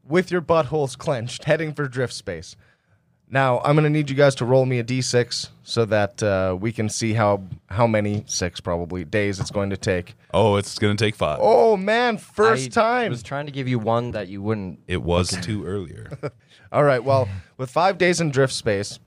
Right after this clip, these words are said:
Speaker 1: per usual, what do you guys wanna do? Starting off the episode right there.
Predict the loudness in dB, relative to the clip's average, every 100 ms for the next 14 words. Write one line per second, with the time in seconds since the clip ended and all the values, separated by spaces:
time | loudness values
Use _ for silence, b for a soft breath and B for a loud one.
0 | _ 0 2 4 2 2 0 2 0 0
1 | 0 0 0 -2 -2 -6 -8 0 2 4
2 | 2 0 0 0 0 -4 -8 -8 -6 -6
3 | -4 -4 -4 -6 -6